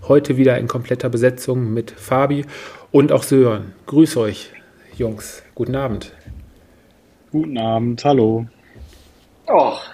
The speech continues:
Speaker 3: das klingt aber wenig nach Comeback Stronger, äh, Sören. <laughs> Daher die, die erste Frage an dich. Äh, wie war dein Wochenende in der Hauptstadt?
Speaker 2: Ja, wunderbar, kann ich ja nur sagen. Erfolgreich. Ähm, ich glaub, das steht über allem.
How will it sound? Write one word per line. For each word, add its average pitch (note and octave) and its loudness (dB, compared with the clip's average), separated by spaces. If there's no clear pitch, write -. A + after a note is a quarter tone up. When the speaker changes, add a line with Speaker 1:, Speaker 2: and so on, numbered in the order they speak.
Speaker 3:
das - -12
klingt B2+ -8
aber A2 -4
wenig B2 -6
nach G#2 -10
Comeback A#2 -4
Stronger, B2 -4
äh, A2+ -8
Sören. B2+ -4
<laughs> - -20
Daher A#2 2
die, A#2+ 0
die A2+ -6
erste B2+ 2
Frage A#2 -4
an A2+ -4
dich. B2 -4
Äh, A2+ -2
wie C3+ 4
war B2+ 4
dein A#2 -2
Wochenende A#2+ 0
in C3 -2
der A2+ -4
Hauptstadt? - -6
Speaker 2:
Ja, C#3 2
wunderbar, C#3+ 0
kann C3 -6
ich A#2+ -12
ja B2+ -4
nur A#2 -6
sagen. A#2 -4
Erfolgreich. E3 0
Ähm, C3 -4
ich - -20
glaub, B2+ -2
das C3+ -4
steht C#3 -2
über B2 -6
allem. D3+ -6